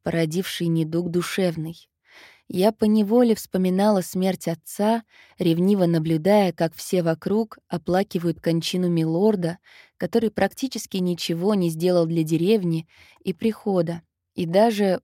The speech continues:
умер на чужбине. А между тем, известие о его смерти мгновенно изменило обычное течение жизни в Хенбери. Мой же отец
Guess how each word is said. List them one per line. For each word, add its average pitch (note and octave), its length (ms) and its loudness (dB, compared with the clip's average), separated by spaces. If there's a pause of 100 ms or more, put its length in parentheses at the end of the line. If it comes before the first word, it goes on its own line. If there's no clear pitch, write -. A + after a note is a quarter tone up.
умер G3 420 2
на D#3+ 120 0
чужбине. F3 640 -2 (540)
А E3 80 -4
между E3+ 380 0
тем, G#3 500 0 (160)
известие F3+ 640 -2
о E3 60 4
его E3+ 260 0
смерти F3+ 680 -4 (320)
мгновенно F3+ 880 2
изменило E3+ 720 2
обычное E3+ 580 -2
течение E3 580 -2
жизни F3 360 -2
в - 120 -12
Хенбери. D#3+ 520 -2 (800)
Мой G#3+ 360 2
же F3+ 140 0
отец G#3 640 0